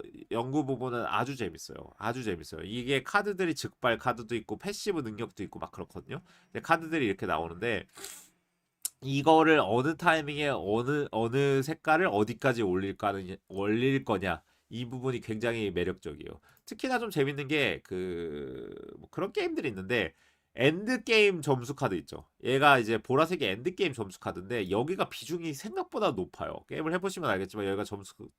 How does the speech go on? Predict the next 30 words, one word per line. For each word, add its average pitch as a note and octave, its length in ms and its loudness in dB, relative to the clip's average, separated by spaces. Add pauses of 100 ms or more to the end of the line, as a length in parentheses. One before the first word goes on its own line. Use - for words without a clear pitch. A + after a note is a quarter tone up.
그 - 120 -10
비중이 G#2 280 -6
많이 E2+ 180 -4
높거든요. - 420 -10 (640)
<clears throat> G#3+ 240 6
그래가지고 F3 360 10
여기는 F3+ 400 6
좀 E3 120 2
어느 C#3 140 6
정도 D#3 220 0
좀 E3+ 160 -4
꾸준히 A3+ 260 -4
올려줘야 C#3 500 6
될 B2+ 200 2
부분이 G#2 280 -8
있어. D#2 300 -10
이제 F2+ 120 -6
그 F3 240 8
와중에 A#2 520 2
얘네들을 G2 380 -2
어느 F2 240 -4
정도로 F2+ 280 -6
옮길 E2 360 -10
거냐? G#2+ 320 0
아까도 A2+ 340 0
얘기했지만 G#2+ 380 -2
트랙을 C#4 360 -2
안 A#2+ 160 6
올린 C#3 220 -2
대신 F#3+ 380 0